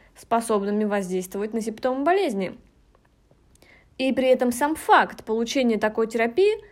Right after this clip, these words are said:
провоцирует веру в то, что человек идёт на поправку, что, в свою очередь, действительно способствует улучшению его состояния. Так что же это?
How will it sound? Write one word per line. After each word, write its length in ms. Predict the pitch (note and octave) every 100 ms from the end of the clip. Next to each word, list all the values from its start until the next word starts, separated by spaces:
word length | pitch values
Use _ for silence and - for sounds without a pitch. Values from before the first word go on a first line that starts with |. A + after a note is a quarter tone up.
| - - -
провоцирует 680 | C4+ C4 C4 G4 G4 F#4+
веру 520 | C4 B3 C4 F#3 D#3+ - - -
в 120 | -
то, 380 | - C4+ A4+ B4+
что 460 | - - G#3+ G3
человек 440 | G3 A#3 G3 A#3 D#4+
идёт 220 | D4+ E4
на 120 | F4+
поправку, 640 | F4+ F#4 C#4+ - - D3+ - - - -
что, 360 | - - C#4 C#4
в 40 |
свою 560 | C#4 G#3 G#3 F3+ E3+ F3
очередь, 460 | A#3 D4+ F#4 F#4 - - - -
действительно 640 | A3 A#3 A3 A3 E4+ G4
способствует 800 | G4 C#4+ - G3 - D4 E4+ F4
улучшению 600 | B3+ B3+ - G3 G3+ C#4+
его 280 | D#4+ C4+ G#3+
состояния. 720 | B3 - G4+ F4 G#3 G3 F3+ A#3+ - - - - _ _ _ - - _ _ _ -
Так 160 | A#3
что 220 | - G4 E4
же 100 | A#3
это? 340 | F#3 - -